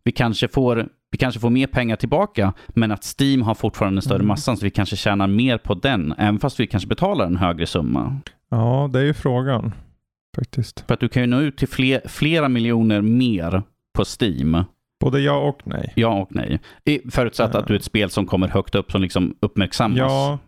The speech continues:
Speaker 2: jag tänker för rent, eh, re-, alltså, rent krasst så är det ju den största spelmarknaden egentligen med Windows Store för att varje Windows tio-maskin har Windows.
Speaker 1: Mm.
Speaker 2: Eller har, ja, uppenbarligen Windows, men Microsoft Store.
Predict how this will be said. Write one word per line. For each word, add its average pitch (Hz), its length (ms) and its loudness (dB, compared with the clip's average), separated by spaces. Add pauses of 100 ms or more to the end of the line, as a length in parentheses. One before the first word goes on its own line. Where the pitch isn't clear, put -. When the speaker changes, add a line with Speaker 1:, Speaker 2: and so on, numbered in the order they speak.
(120)
Speaker 2:
jag 135 220 0
tänker 139 240 -2
för 147 140 2
rent, 147 600 -2
eh, - 240 -6
re-, 120 180 0 (420)
alltså, 117 420 0 (120)
rent 117 300 0
krasst - 380 -2
så - 100 -2
är 120 160 2
det 117 60 2
ju 117 80 2
den 117 140 0
största - 440 -2
spelmarknaden 110 640 -2
egentligen 151 460 0
med 110 100 2
Windows 113 340 0
Store - 320 -2
för - 160 -4
att 110 140 0 (420)
varje 117 400 0 (220)
Windows 110 300 0
tio-maskin 113 640 0
har 113 300 2
Windows. - 460 -2
Speaker 1:
Mm. 92 420 0 (320)
Speaker 2:
Eller 117 280 2
har, 110 280 0 (180)
ja, 107 140 0
uppenbarligen 113 500 0
Windows, 113 260 -2
men 117 120 2
Microsoft 127 520 -2
Store. - 300 -4